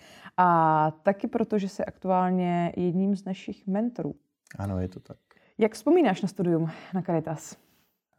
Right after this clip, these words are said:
Speaker 2: Moc krásně. Eh, v takové té osobní rovině hlavně na ten kolektiv. Protože si myslím, že jsme se, eh, sešli taková parta lidí,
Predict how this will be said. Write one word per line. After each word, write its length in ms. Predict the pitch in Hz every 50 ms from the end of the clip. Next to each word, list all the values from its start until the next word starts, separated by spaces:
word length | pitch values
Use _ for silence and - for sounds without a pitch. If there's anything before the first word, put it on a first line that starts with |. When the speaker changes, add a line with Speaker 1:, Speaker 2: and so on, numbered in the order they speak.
| 147 156 151 135
Speaker 2:
Moc 320 | 117 104 101 117 131 127 -
krásně. 760 | - 147 135 151 165 180 - - - 98 90 87 82 - -
Eh, 220 | - - _ - 98 95 95 95 95 92 92 95 92 95 98 - _ _ _ _ _ _ _ _ - _ _ _ _
v 80 | _
takové 300 | - 113 117 135 131 131
té 140 | 127 147 139
osobní 400 | - 117 - - 131 131 135 135
rovině 340 | 131 127 123 127 131 131 127
hlavně 360 | 123 127 117 117 123 123 127
na 80 | 123 117
ten 200 | 113 135 143 156
kolektiv. 580 | - 131 107 101 90 - - - - - - _ _ _ _ _ _ _ _ _ _ _ _ _ _ _ _ _ _ _ _ _
Protože 240 | _ - 127 107 107
si 100 | 98 113
myslím, 280 | 107 101 - - 107 104
že 60 | 104
jsme 180 | 101 - 107 101
se, 120 | - 113
eh, 1300 | 110 113 - _ _ _ _ - - _ - - 98 98 95 98 98 98 101 104 110 - - - - -
sešli 340 | - - 117 - - 110
taková 280 | 107 104 104 113 107 107
parta 360 | 104 - 101 98 101 - 110
lidí, 440 | 107 104 107 104 101 101 110 113 120